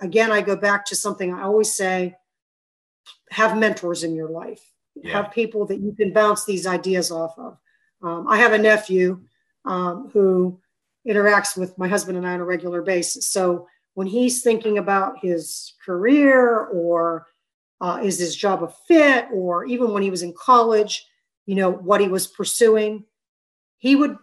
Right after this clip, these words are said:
Speaker 1: bounce it off of us and say, "Here's what I'm thinking,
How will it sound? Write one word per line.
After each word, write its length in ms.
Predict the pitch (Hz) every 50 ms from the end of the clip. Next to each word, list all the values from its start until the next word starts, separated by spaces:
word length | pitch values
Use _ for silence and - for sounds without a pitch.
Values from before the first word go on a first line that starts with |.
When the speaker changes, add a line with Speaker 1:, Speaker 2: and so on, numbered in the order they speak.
| _
Speaker 1:
bounce 300 | - 233 233 233 233 233
it 80 | 240 240
off 180 | 254 269 269
of 140 | 240 190 156
us 180 | - - - -
and 100 | 190 175
say, 200 | - 202 190 180
"Here's 280 | 165 226 240 233 -
what 140 | 208 208 - -
I'm 260 | 220 240 247 247 247
thinking, 640 | - 214 196 190 185 - 196 196 190 185 190 185